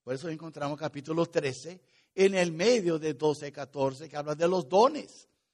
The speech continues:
Porque estaban ellos, ah, primero des-, menospreciando uno al otro y otro envidiando uno al otro.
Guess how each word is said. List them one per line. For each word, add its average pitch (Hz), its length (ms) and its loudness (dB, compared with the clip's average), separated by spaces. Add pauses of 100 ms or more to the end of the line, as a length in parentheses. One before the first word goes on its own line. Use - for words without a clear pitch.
(340)
Porque 151 220 -14
estaban 165 360 -8
ellos, 160 400 -10 (400)
ah, 147 160 -8
primero 175 400 -4
des-, 160 300 -8
menospreciando 151 880 -4
uno 247 140 -2
al 240 100 0
otro 262 640 4 (360)
y 156 220 -6
otro 190 380 -2
envidiando 175 760 0
uno 262 200 0
al 262 120 -2
otro. 269 400 -2